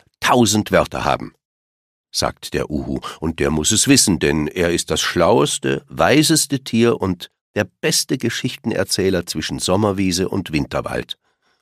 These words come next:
behauptet er, auch wenn es natürlich nicht immer die reine Wahrheit ist, was er erzählt, aber das können wir ihm vielleicht verzeihen.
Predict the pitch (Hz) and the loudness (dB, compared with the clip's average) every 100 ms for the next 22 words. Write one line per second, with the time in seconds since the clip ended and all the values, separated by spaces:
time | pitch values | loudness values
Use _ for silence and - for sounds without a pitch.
0 | _ - - 69 - 60 - 55 - _ | _ -10 -2 -2 -4 -12 -8 -8 -10 _
1 | _ _ _ _ _ _ - 64 - 67 | _ _ _ _ _ _ -2 -2 -2 -6
2 | 69 69 - 78 71 - 71 - 82 67 | -4 -6 -4 -2 -2 -4 -6 -4 -4 -4
3 | 69 71 65 62 90 95 71 65 - - | -4 -2 -2 0 0 0 0 -4 -6 -6
4 | - - 69 62 - 64 - - _ - | -6 -6 -4 -4 -4 -6 -8 -16 _ -20
5 | - 82 80 78 - 85 73 73 65 62 | -10 -2 0 0 0 0 0 -2 -2 -4
6 | 67 60 - - - - - | -4 -6 -8 -10 -8 -8 -10